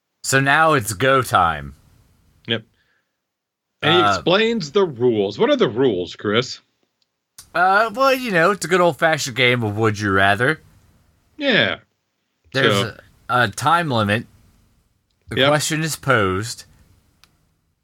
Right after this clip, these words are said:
Speaker 1: You have time limit to decide would you rather one or the other.
Speaker 2: And you have to do whichever you choose.
Speaker 1: Yeah,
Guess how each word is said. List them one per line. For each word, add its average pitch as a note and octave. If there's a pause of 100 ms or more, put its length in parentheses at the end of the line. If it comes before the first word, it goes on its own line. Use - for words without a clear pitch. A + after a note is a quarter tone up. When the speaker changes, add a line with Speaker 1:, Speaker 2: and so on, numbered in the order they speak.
(480)
Speaker 1:
You B2
have C3
time D3
limit A2 (880)
to B2+
decide A2+
would A2+
you B2
rather A2
one G#2+
or A#2
the B2+
other. F2+ (1040)
Speaker 2:
And C3
you C3+
have C#3
to C#3
do B2
whichever A2+
you C3+
choose. G2+ (320)
Speaker 1:
Yeah, G2